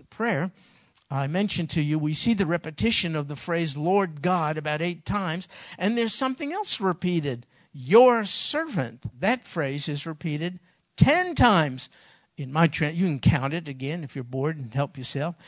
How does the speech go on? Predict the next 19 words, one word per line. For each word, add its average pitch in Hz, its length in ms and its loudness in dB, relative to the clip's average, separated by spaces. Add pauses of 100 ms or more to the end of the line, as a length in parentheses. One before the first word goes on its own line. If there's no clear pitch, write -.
(120)
So, 170 260 4 (160)
so - 160 -2
you 180 80 2
see 262 240 2
the 170 280 -2 (360)
frequent 214 460 -2
repetition 185 600 -2
of 170 80 -2
the 165 60 -6
phrase, 180 640 -4 (260)
uh, 160 200 -4
"Lord 190 340 8
God," 208 420 4 (300)
juxtaposed 202 920 2
with 170 260 2
the 156 280 -2 (480)
even 185 440 0
more 247 220 4
frequent 202 420 -4